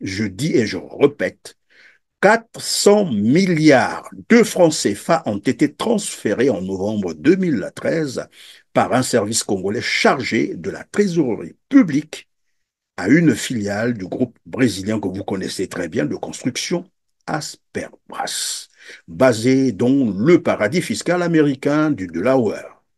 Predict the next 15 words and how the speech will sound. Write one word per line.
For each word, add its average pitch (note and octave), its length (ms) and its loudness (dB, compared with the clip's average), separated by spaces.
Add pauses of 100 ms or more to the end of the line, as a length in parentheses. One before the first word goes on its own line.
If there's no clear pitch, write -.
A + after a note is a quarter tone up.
(220)
pour D3 460 2 (540)
des - 280 -12 (140)
contrats E3 600 4
de A#2+ 140 -6
travaux D3 400 4
publics D3 580 -2 (560)
que G3 100 2
les G#3+ 140 4
Congolais G#3 540 6
n'ont F3 240 6
jamais A2+ 340 0
vus. E2 300 -4 (640)
Quatre A#3+ 340 4
cents G#3+ 320 0
milliards C#3 880 -4